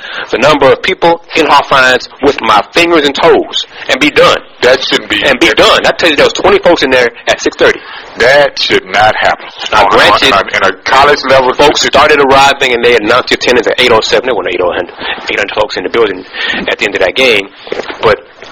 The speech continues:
Speaker 1: Cougar alums, support Cougars. Okay, we, we are critical. We blast other schools about, make fun of other schools for their support.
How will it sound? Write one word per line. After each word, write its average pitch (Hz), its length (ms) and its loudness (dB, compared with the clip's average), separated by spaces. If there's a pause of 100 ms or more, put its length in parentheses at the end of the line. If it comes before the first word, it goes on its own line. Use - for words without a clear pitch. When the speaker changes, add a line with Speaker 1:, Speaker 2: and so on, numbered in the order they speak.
(140)
Speaker 1:
Cougar 170 320 2
alums, 143 480 0 (640)
support - 640 0 (800)
Cougars. - 580 -2 (560)
Okay, 127 300 0
we, 123 180 -4 (160)
we 117 220 0
are 110 60 2
critical. 170 680 2 (420)
We 117 180 0 (180)
blast 147 500 2
other 147 180 2
schools 160 640 2
about, 123 320 2 (560)
make 143 240 0
fun 170 140 4
of 135 60 0
other 147 160 4
schools 147 440 2
for - 160 -2
their 139 120 2
support. 147 480 2